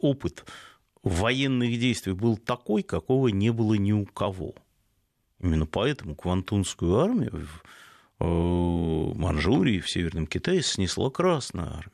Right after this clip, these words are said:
Американцы полагали, что им нужно минимум года полтора, а то и два, для того, чтобы с ней справиться. Нам понадобились, ну, пару месяцев.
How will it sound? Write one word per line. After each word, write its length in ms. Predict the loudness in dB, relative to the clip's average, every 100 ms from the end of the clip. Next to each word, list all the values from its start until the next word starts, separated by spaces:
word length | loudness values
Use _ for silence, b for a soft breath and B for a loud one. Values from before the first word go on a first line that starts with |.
| _ B B B -2
Американцы 640 | 0 0 0 0 0 -2 B B B
полагали, 600 | -2 -2 0 0 2 0
что 360 | -2 -4 0 0
им 340 | 2 2 4
нужно 480 | 2 2 2 0 0
минимум 500 | 0 0 2 2 0
года 200 | 0 -2
полтора, 580 | -2 -4 -2 -4 -4 -8 _ _
а 100 | -4
то 160 | 0 0
и 80 |
два, 320 | 0 -6 -14 -16 _ _
для 160 | -8 -4
того, 200 | -2 -4
чтобы 200 | -6 -10
с 100 | -6
ней 140 | -6
справиться. 600 | -6 -12 -14 -16 -20 -20 -20 B B B
Нам 300 | 0 0 0
понадобились, 1040 | -4 -4 -2 -2 -4 -6 -6 -8 -8 -8 -10
ну, 200 | -8 -8 -8 _ _ _ _ _ _ _ _ _
пару 200 | -4 -2
месяцев. 540 | -2 -6 -10 -14 -20